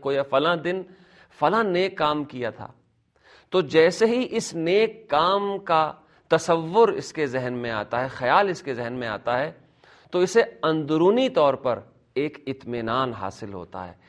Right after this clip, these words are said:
ایک خوشی حاصل ہوتی ہے، سکون حاصل ہوتا ہے۔ تو لہذا ایک معیار یہ ہے سکون قلب کے لیے، ایک، اے، کسوٹی یہ ہے کہ انسان سب سے پہلے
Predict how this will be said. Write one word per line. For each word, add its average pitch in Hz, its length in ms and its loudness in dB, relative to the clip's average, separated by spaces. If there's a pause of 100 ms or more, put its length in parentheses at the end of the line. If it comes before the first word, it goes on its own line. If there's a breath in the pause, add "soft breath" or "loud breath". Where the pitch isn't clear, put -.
(220 soft breath)
ایک 151 140 -2
خوشی 220 460 -2
حاصل 143 360 0
ہوتی 135 300 -6
ہے، 170 40 -6
سکون 131 380 -10
حاصل 92 320 -14
ہوتا 65 260 -20
ہے۔ - 160 -20 (2750)
تو 147 80 -2
لہذا 165 460 2 (420 soft breath)
ایک 208 580 4 (440)
معیار 160 580 4
یہ 151 200 -2
ہے 131 220 0
سکون 135 440 -6 (120)
قلب 120 300 -2
کے 113 120 -6
لیے، 110 300 -6
ایک، 180 460 -2 (340)
اے، 85 300 -4 (640 soft breath)
کسوٹی 165 460 2
یہ 165 180 2
ہے 123 240 0
کہ 160 220 -10 (240 soft breath)
انسان 139 460 -2
سب 160 200 -6
سے 156 120 -4
پہلے 147 360 -4